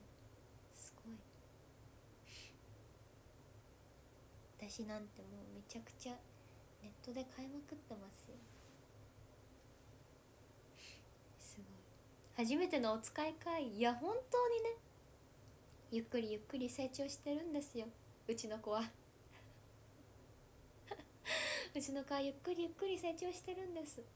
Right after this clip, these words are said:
初めてのことをね、一人でいろんなことをしてね。<laughs> 変なサイトで買っちゃわないか。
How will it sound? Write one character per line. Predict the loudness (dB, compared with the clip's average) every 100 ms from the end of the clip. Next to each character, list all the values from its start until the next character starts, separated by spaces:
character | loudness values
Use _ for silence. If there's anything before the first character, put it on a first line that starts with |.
| -14 -2
初 | 0 2
め | 2
て | 0
の | -4
こ | -8
と | -8 -8
を | -6
ね、 | -8 -10 -14
一 | -4 2
人 | 4 4
で | 0
い |
ろ | -2
ん | -2
な | -4
こ | -6 -6
と |
を | -4 -6 -6
し | -4
て | -4
ね。 | -4 -8 -14 -18 -18 -18 -18 -18 -16 0
<laughs> | 2 2 -2 -8 -16 -18 -18 -18 -18 -18 -18 -18 -18 -18 -18 -18 -18 -8 -8 -8 -14 -18 -18 -18 -18 -8 2 4 4 2
変 | 2 6
な | 8
サ | 8
イ | 6
ト | 6
で | 2
買 | 2
っ | 2
ち | 2
ゃ |
わ | 4
な | 2
い | 0
か。 | -4